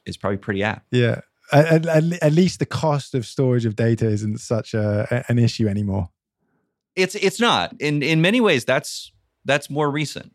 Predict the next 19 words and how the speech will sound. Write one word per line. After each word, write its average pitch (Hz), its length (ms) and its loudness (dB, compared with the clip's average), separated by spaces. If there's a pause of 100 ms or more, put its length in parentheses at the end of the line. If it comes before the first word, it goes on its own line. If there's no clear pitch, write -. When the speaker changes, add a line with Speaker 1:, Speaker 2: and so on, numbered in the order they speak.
(160)
Speaker 1:
right? 101 260 -2
The, 107 300 0
the, 98 340 0
the 78 160 -4
evolution 120 480 0
of 95 80 -2
the - 80 -6
cloud 87 520 0
and, 76 320 -4
and, 76 340 -6
and 76 180 -4
the 76 60 -6
capabilities 82 720 -4
that 76 100 -6
it's 71 140 -10
given 78 280 -4
in 71 120 -6
terms 73 320 -6
of, 67 160 -10